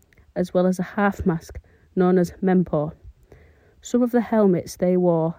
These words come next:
had incorporated horns on them made out of metal. These horns were used to identify military commanders. Before engaging in battle with their enemy,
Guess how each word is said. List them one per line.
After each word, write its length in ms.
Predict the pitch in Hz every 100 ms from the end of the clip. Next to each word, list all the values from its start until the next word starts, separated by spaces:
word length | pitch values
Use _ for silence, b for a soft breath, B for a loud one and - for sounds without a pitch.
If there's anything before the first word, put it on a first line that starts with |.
| -
had 180 | 196
incorporated 840 | 185 180 202 196 - 190 190 - 185
horns 520 | - 214 196 175 175 b b b _ - -
on 200 | - 175
them 180 | 165 160 - b b -
made 220 | 185 180
out 240 | 175 -
of 140 | 185 -
metal. 420 | 185 - 175 170 b b b b -
These 240 | 233 240
horns 460 | - 180 170 175 - _ _
were 120 | 180
used 320 | 180 185 185
to 120 | - 175
identify 800 | 165 185 180 - - 156 156 170 - -
military 420 | 175 165 - 165
commanders. 580 | - 175 170 175 156 160 - _ _ _ - - _ _ - _ - - - -
Before 480 | 208 - 220 240 240
engaging 800 | 233 214 220 220 - 185 175 -
in 180 | 196
battle 380 | 190 185 - 180
with 220 | 180 185
their 180 | - 190
enemy, 420 | 190 185 175 160